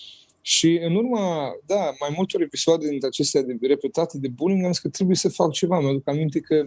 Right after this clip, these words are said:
eram foarte motivat și, eh, <laughs> am zis, „Dom'le, ce, ce să fac?”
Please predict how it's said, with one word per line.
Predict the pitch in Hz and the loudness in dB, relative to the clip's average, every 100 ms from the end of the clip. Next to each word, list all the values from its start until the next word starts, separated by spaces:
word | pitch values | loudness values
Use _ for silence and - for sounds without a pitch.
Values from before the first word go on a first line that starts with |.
| - | -2
eram | 143 147 | -6 -6
foarte | - - - 147 - | -4 0 2 2 0
motivat | 135 123 123 117 117 | -2 -2 -2 0 -2
și, | - - 127 | -4 -4 0
eh, | 123 120 - - - - _ _ | 0 -2 -10 -16 -18 -20 _ _
<laughs> | - - - - - - - | 0 0 0 -2 -4 -2 2
am | 160 | 2
zis, | - 170 - | 2 0 0
„Dom'le, | 208 156 | 0 0
ce, | - 190 160 - | 0 -2 -2 -4
ce | - 147 | -4 0
să | 180 | 0
fac?” | - 202 - - | 2 0 0 -8